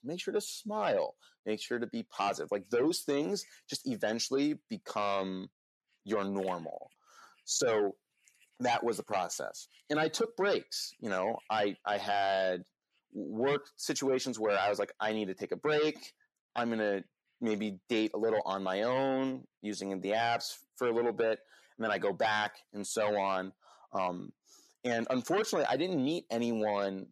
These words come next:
through the matchmaker, but I met a lot of great women, um, you know, who, who either didn't wanna see me for one reason or another,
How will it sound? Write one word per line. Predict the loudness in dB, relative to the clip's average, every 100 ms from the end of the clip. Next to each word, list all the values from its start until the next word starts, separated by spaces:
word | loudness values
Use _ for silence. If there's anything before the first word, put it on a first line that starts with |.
| _
through | -2 0 2
the |
matchmaker, | 2 0 -2 -6 -10 -6
but | 0
I | 2
met | 2 2 0 0
a | -2
lot | 2 2
of | 2 -2 _
great | 0 0
women, | 0 0 0 -2 -6 -12 _ _
um, | -2 -2 -4 _ _ -8
you | -4
know, | -2 -4 -6 _ -12 0
who, | 2 4 2 -2 _ -20 -4
who | 0
either | 2 2
didn't | 2 0 2
wanna | 0 0
see | -2 -2
me | 0 -2 -2
for | -2 0 2 2
one | 2 2
reason | 2 0 0
or |
another, | 0 2 4 4 4 2